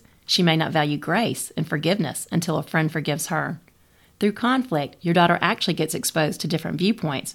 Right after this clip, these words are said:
that can expand her heart, her mind, and her relationships. As moms, we can only take our daughters as far as we've come. To raise emotionally healthy daughters, we have to be emotionally healthy ourselves,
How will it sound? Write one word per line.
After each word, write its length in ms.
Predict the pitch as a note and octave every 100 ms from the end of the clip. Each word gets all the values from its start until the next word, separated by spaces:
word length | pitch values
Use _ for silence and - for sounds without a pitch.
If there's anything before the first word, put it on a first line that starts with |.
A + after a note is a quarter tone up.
| -
that 180 | -
can 100 | -
expand 380 | D#3 - D#3+ D3+
her 100 | D#3
heart, 480 | D3+ A3 G3 F#3+ - _ _ _ -
her 140 | -
mind, 440 | A#3 D#3 C#3+ C#3 -
and 120 | D#3+
her 120 | D#3
relationships. 800 | D3 D3+ C#3+ D3+ - D3 - - - _ _ _ _ _ _ -
As 240 | F#3+ G#3
moms, 560 | F#3 D#3 F3 A3 - -
we 100 | G3+
can 160 | F#3+ -
only 240 | F3 G#3+
take 220 | A3+ G3+
our 80 | F3
daughters 460 | D#3 C#3+ D#3 F#3+ -
as 180 | F3 -
far 200 | D#3+ D#3
as 120 | C#3+
we've 220 | D#3 D3+
come. 380 | E3 D3+ C#3 C#3+ _ _ _ _
To 100 | -
raise 180 | F#3 F3
emotionally 480 | F3 E3+ F3 F3 D3+
healthy 340 | - A#3 -
daughters, 460 | E3+ C#3+ C#3 D3+ D#3 _ -
we 120 | G3+
have 140 | G#3 G3+
to 80 |
be 100 | F3+
emotionally 460 | E3+ D#3 D#3+ - E3
healthy 400 | D#3+ G3 - D#3
ourselves, 600 | D3+ D3+ F3 D3+ C#3+ -